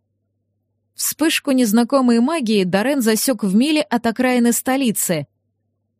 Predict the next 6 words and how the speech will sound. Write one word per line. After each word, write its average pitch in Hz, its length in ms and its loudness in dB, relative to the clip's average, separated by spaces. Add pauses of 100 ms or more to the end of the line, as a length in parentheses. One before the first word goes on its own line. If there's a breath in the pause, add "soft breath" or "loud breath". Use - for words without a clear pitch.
(240)
Заложив 233 640 0
вираж, 247 500 -2 (440)
он 196 180 0
заметил 254 460 0
знакомого 247 580 0
Селесты. 185 720 -4